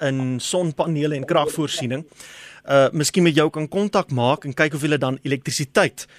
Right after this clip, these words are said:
op hierdie, eh, by die plaashuis of op die huis op die plot kan kry sodat julle, eh, die kinders kan bystaan en soos jy nou ook gesê het, eh, alledaagse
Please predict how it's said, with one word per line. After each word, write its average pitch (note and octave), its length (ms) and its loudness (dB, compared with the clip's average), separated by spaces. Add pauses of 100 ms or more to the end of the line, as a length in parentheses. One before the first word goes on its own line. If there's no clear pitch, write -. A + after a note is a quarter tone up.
(220)
op C3+ 180 -4
hierdie, B2+ 520 0
eh, B2 120 -2
by B2 180 0
die B2 100 -2
plaashuis C#3+ 680 0
of C3 240 -10
op A#2+ 220 -10
die A#2 100 -8
huis C3 180 2
op C3 60 -10
die B2+ 140 -8
plot D3 220 2
kan C3 200 -2
kry A#2+ 300 -2 (300)
sodat B2+ 340 -4
julle, B2 400 0
eh, B2+ 180 -4
die A#2 100 -8
kinders C3 280 -2
kan B2+ 160 -4
bystaan B2 500 -2 (120)
en F#3 300 4 (160)
soos D3 180 -6
jy D3+ 60 -2
nou D3 140 0
ook C#3+ 120 -2
gesê D#3 340 0
het, C#3+ 220 -2 (280)
eh, C#3 240 -6 (160)
alledaagse F3+ 760 2